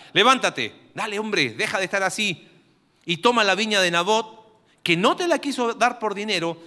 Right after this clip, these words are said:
porque Nabot no vive, sino que ha muerto". Y oyendo Acab que Nabot era muerto, se levantó para descender a la viña de Nabot de Jezreel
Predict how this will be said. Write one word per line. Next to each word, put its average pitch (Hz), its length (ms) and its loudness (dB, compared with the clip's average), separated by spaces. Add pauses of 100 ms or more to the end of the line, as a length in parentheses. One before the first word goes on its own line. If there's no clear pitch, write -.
(120)
porque 147 260 -6
Nabot 160 300 -2
no 170 160 -8
vive, 127 520 -8
sino 165 340 -6
que 147 100 -8
ha 139 60 -8
muerto". 123 420 -8
Y 120 100 -6
oyendo 151 340 -4
Acab 175 300 -4
que 147 100 -8
Nabot 151 420 -10
era 147 160 -8
muerto, 170 380 -6
se 147 120 -10
levantó 120 500 -6
para 120 180 -8
descender 117 420 -10
a 143 40 -8
la 123 120 -10
viña 139 240 -10
de 113 100 -10
Nabot 123 320 -12
de 123 80 -14
Jezreel 113 500 -12